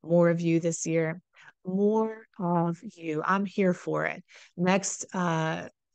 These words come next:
s-, next week, we're gonna talk about the three things that suck your power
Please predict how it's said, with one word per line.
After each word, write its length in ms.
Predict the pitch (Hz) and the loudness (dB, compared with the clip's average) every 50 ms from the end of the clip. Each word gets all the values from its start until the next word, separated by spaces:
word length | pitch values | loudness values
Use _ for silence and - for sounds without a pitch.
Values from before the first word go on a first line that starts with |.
| _ - | _ -10
s-, 160 | - - - - | -10 -10 -8 -4
next 360 | 214 185 170 165 165 - - - | -2 0 0 0 0 -2 -2 0
week, 360 | 196 202 208 214 208 202 - | 4 6 6 6 6 4 2
we're 120 | 190 170 | -2 0
gonna 160 | 175 180 175 | 0 0 -2
talk 280 | 165 - - 170 165 - | -2 -4 -2 -2 -2 0
about 260 | 185 180 170 165 170 | 0 0 0 0 0
the 80 | 175 165 | -2 -8
three 600 | - - - 185 190 185 190 185 190 185 185 185 - - _ _ - | -12 -8 -4 2 4 6 8 8 8 8 6 4 -2 -20 _ _ -2
things 380 | - 185 180 175 175 175 165 - | 0 2 2 2 2 0 -2 0
that 180 | 180 151 151 - | -2 -2 -2 -2
suck 300 | - - 165 170 - - | 2 2 2 2 2 -2
your 100 | 156 147 | -4 -4
power 480 | - - 170 180 190 202 233 277 277 | 0 2 2 2 4 2 0 -2 -4